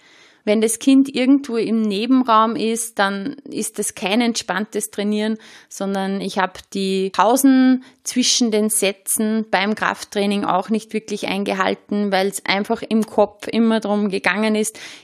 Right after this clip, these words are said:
ich ziehe mein Training schnell durch, komme wieder zum Kind. Manchmal hat man auch Kinder weinen hören und ja,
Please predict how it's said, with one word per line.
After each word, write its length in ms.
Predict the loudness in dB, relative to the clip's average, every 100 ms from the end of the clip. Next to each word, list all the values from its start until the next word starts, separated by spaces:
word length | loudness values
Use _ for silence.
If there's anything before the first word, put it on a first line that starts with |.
| _
ich 180 | -12 -8
ziehe 160 | -6
mein 220 | -4 -4 -4
Training 400 | -4 -2 -4 -4
schnell 280 | -4 -4
durch, 360 | -2 -2 -2 -4
komme 320 | -4 -4 -6
wieder 220 | -6 -8
zum 260 | -6 -6 -6
Kind. 400 | -2 0 0 -4 -12 -20 _
Manchmal 420 | -8 -8 -6 -2
hat 220 | -4 -2
man 260 | -4 -4 -2
auch 340 | 0 0 -4
Kinder 360 | -10 -6 -4 0
weinen 440 | 2 2 0 -2
hören 440 | 0 0 2 0 -4 -12 -20 -16
und 480 | -6 -2 -2 -4 -2
ja, 380 | 0 0 -2